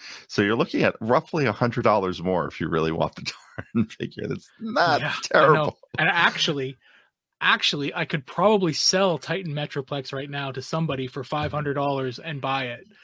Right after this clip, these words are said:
Speaker 2: you know, 'cause Titan Metroplex, you know, the, the old Titan Metroplex, I mean, is, is a very <laughs> valuable figure right now,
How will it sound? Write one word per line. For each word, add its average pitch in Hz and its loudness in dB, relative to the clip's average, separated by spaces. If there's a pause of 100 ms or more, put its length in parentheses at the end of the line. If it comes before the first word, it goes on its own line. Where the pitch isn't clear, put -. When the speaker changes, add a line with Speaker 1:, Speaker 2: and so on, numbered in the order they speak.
(220)
Speaker 2:
you 143 -2
know, 131 -2
'cause 135 -4 (500)
Titan 202 2
Metroplex, 165 0 (140)
you 185 0
know, 147 -2 (260)
the, 165 0
the 190 8
old 202 12
Titan 185 2
Metroplex, 135 -2
I 131 -4
mean, 120 -10 (240)
is, 156 0
is 180 4
a 165 4
very 202 8
<laughs> - -
valuable 208 8
figure 185 6
right 147 -2
now, 131 0